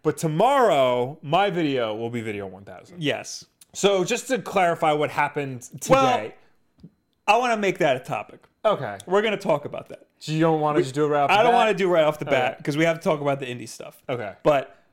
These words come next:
Speaker 2: Will's video got robbed today.
Speaker 1: Yes.
Speaker 2: And I had a Twitter storm that happened to me.
Speaker 1: Yes.
Speaker 2: Personally, we got a lot of problems.
Speaker 1: Yeah.
Speaker 2: But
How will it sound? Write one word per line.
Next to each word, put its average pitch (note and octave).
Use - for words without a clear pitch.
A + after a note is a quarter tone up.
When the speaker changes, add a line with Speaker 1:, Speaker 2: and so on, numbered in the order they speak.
Speaker 2:
Will's G3+
video G3
got D#3+
robbed C3+
today. B2
Speaker 1:
Yes. A#2
Speaker 2:
And D#3
I D#3+
had F3+
a C#3+
Twitter D#3+
storm A#2+
that C3+
happened B2+
to A#2
me. D3
Speaker 1:
Yes. G#2
Speaker 2:
Personally, B3
we F3+
got F3
a E3+
lot E3
of -
problems. A#2+
Speaker 1:
Yeah. A#2+
Speaker 2:
But E3